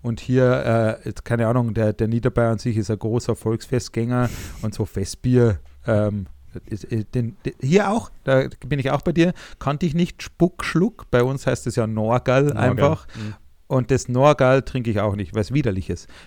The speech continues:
Speaker 1: Das ist dann, das ist, das ist körperwarm <laughs> und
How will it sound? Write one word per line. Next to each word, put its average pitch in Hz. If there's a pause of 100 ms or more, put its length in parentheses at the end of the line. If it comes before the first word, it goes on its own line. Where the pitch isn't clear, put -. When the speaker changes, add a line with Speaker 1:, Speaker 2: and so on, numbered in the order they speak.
Speaker 1:
Das -
ist 135
dann, 135
das 127
ist, -
das 120
ist -
körperwarm 147 (320)
<laughs> -
und 156